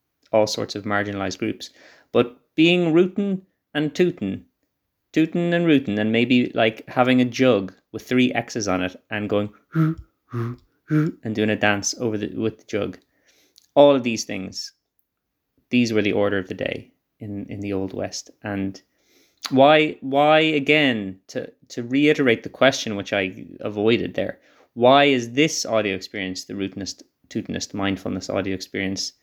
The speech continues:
in the podcast world, which this audio experience is inexplicably bundled in with, because it's an audio experience, it's not a podcast? Why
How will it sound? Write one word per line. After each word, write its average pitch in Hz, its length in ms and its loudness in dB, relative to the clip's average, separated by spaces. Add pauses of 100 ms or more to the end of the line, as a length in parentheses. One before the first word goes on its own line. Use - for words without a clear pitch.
(500)
in 98 340 -2 (200)
the 107 140 -12
podcast - 880 -4 (840)
world, 101 560 0 (640)
which 120 240 -8
this - 320 -4 (280)
audio 120 340 4
experience 98 520 -6
is - 420 -6 (500)
inexplicably 120 1040 2 (120)
bundled 104 400 -2
in 117 140 0
with, - 280 -8
because - 220 -6
it's 98 160 -6
an 104 80 -4
audio 117 280 4
experience, 92 360 -8
it's 101 140 -12
not 98 100 -10
a - 20 -12
podcast? - 480 -8 (2000)
Why 156 680 2